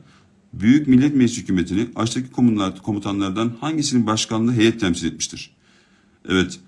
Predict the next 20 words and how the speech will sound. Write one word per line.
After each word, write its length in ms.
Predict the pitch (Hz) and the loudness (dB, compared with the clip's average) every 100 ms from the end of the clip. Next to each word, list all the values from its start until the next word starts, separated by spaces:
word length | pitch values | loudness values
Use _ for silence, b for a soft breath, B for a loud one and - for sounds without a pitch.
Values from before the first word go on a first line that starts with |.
| b b - | b b -14
Sakarya 460 | - 117 - 185 | -6 -6 -2 -2
Zaferi'nden 460 | 147 123 101 87 82 | -2 -2 0 0 0
sonra 280 | - 82 92 | 0 -2 -2
yirmi 360 | 101 110 123 | 0 2 4
Eylül 240 | 143 127 120 | 6 6 6
bin 140 | 113 | 4
dokuz 140 | 117 | 2
yüz 60 | 117 | 0
yirmi 180 | 110 120 | 0 0
bir 40 | |
tarihinde 440 | 120 95 80 80 113 | 0 -2 0 0 -2
Sovyetler 640 | - 107 110 123 139 120 | -2 -2 -2 -2 -4 -2
Birliği'ne 340 | 101 92 82 | 0 0 0
bağlı 360 | 82 78 98 110 | -2 -2 -4 -6
Azerbaycan, 880 | - 101 104 110 107 107 92 92 107 | -2 -2 0 -2 0 0 0 -2 -2
Gürcistan, 580 | 101 110 120 - 92 - | -2 0 -2 -2 -4 -4
Ermenistan 540 | - 101 110 110 139 139 | -4 -2 -2 -2 -2 2
devletlerinin 400 | 117 101 87 87 | 2 0 -2 -4
temsilcilerinde 540 | - 110 110 117 120 | -2 -4 -2 2 2
bulunduğu 500 | 95 98 87 95 113 | 2 2 2 -2 -4